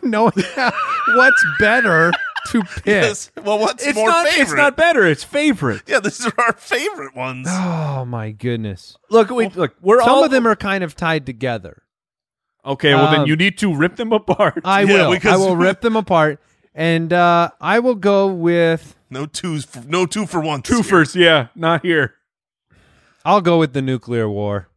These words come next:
Speaker 2: Mm.
Speaker 3: All right.
Speaker 2: Yeah.
Speaker 3: Okay.
Speaker 1: Look,
Speaker 2: That's
Speaker 1: you know, uh, I push you, you push me, I nuke you, you nuke me.
Speaker 3: Sure.
Speaker 1: We all living in our bunkers.
Speaker 2: Mm-hmm.
Speaker 1: And, uh,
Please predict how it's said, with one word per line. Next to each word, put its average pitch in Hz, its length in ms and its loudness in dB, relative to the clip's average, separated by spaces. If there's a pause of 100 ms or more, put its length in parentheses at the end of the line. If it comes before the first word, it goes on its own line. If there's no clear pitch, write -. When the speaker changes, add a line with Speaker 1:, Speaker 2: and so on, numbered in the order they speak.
(140)
Speaker 2:
Mm. 147 160 -12
Speaker 3:
All 175 180 6
right. 185 320 2
Speaker 2:
Yeah. 117 260 -2
Speaker 3:
Okay. 165 140 0
Speaker 1:
Look, 175 100 6
Speaker 2:
That's - 520 -4
Speaker 1:
you 175 140 -2
know, 160 380 0
uh, 151 460 2 (520)
I 156 140 0
push 170 320 -2
you, 165 120 2
you 156 240 2
push 156 320 0
me, 156 300 2
I 139 160 0
nuke 143 280 -4
you, 143 160 0
you 151 380 -2
nuke 143 240 -2
me. 131 400 -2 (160)
Speaker 3:
Sure. 208 580 -2
Speaker 1:
We 151 180 0
all 156 220 6
living 151 280 2
in 143 120 0
our 143 120 2
bunkers. 143 680 -2 (680)
Speaker 2:
Mm-hmm. 117 140 -12
Speaker 1:
And, 127 400 0
uh, 123 540 0